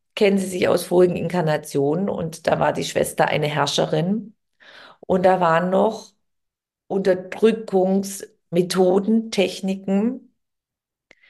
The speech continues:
die sie jetzt in dieser Inkarnation zum jetzigen Zeitpunkt erkennen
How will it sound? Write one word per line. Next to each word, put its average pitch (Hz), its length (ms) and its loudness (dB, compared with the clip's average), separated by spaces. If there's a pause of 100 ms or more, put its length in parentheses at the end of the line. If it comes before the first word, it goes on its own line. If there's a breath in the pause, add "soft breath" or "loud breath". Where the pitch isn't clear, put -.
(480 soft breath)
die 196 120 0
sie 202 180 0
jetzt 196 520 2
in 196 140 0
dieser 196 360 0
Inkarnation 190 1300 -2 (460)
zum 185 160 -8
jetzigen 185 440 -2
Zeitpunkt 185 960 -2
erkennen 185 720 -2